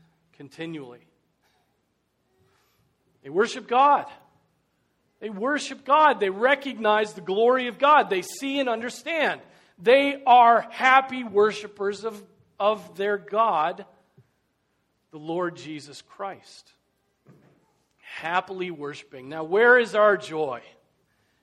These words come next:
dear brothers and sisters? Why so, why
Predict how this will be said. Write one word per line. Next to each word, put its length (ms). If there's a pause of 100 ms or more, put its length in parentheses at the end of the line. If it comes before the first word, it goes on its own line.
(220)
dear 160
brothers 420
and 80
sisters? 420
Why 300
so, 600 (680)
why 680